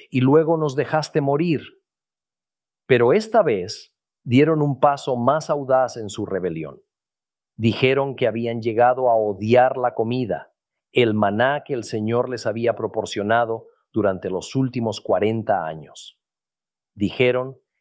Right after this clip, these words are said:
que estaban hartos del pan del cielo. En respuesta a esta total falta de gratitud y confianza, el Señor envió serpientes venenosas para morderlos y mataron a muchos israelitas. Aquí vemos que,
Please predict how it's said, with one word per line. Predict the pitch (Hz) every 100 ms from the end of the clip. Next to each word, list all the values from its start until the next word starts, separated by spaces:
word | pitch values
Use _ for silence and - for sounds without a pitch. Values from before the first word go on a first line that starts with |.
| _
que | 104
estaban | - 117 107 104 - -
hartos | 123 127 - 85 82
del | 90 87 82
pan | 101 95 92
del | 87 80
cielo. | - 85 69 - _ _ _ _ _ _ _ _ _
En | - 113
respuesta | 117 - 143 139 135
a | 123
esta | 131 - 123
total | 110 131 127 -
falta | 127 127 120
de | 107
gratitud | 101 101 98 117 117
y | 113
confianza, | 98 95 135 143 143 165 180 _ _ _
el | 117
Señor | 104 117 110 123
envió | 123 110 120
serpientes | 117 117 - 123 131 135 113
venenosas | 117 110 107 131 139 147 131
para | 131 127
morderlos | 127 117 107 95 - - - _ _
y | - 120
mataron | 110 101 - 135 135 139 135 120
a |
muchos | 107 120 139 135 143 -
israelitas. | 117 117 120 107 98 - - - - _ _ _ _ _ _
Aquí | 104 98 127
vemos | 131 139 143 143 -
que, | 113 95